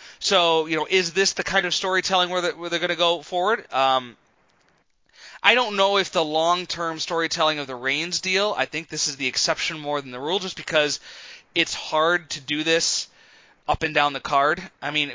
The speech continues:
Reigns is a special case in terms of, you know, having his family members on the show with him and the Usos, having Paul Heyman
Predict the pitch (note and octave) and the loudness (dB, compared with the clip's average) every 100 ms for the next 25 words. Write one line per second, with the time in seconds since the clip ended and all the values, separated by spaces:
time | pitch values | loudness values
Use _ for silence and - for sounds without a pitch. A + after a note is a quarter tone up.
0 | C#3 D3+ E3 F#3 E3+ D#3+ D#3 C#3+ C3+ - | -2 2 2 0 -4 -2 -2 0 -2 0
1 | D#3+ F3 D#3 D3+ D3 D#3 - C#3+ C#3 D#3+ | 0 0 -4 0 0 0 -2 -6 -8 -8
2 | D#3 C#3 C#3+ C#3 - - - - C#3+ C#3+ | -8 -2 0 0 -2 -16 -20 -10 -4 -2
3 | C3 A#2+ _ - F3+ F#3 G3 F3 D#3 - | -2 -4 _ 0 2 2 0 0 -2 -2
4 | D3+ D3 D#3 D#3+ D3+ D3+ D#3 D#3 - - | 2 2 2 0 0 0 0 -2 -4 -10
5 | _ - C#3 C#3+ C#3+ - C#3+ C#3 C#3 C#3+ | _ -2 0 0 0 0 0 0 -4 -4
6 | C#3 C3+ C3 C3+ C3 C#3 C3+ - - - | -8 -6 -8 -6 -4 -2 -2 -6 -14 -20
7 | - - F3 F3 F3 E3 F3 D#3+ D#3 D3+ | -20 -10 0 2 2 0 2 4 4 2
8 | D3+ D3+ D3 D3 | 2 2 -2 -4